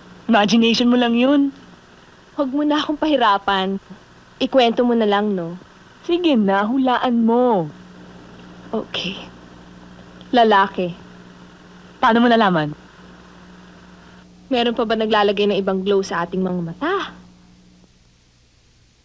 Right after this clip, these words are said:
Speaker 2: Photographer.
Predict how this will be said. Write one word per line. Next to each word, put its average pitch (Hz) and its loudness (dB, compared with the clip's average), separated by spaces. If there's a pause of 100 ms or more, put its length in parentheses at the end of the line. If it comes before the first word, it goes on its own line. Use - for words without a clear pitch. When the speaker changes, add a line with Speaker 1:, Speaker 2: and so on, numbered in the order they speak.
(2000)
Speaker 2:
Photographer. 240 -2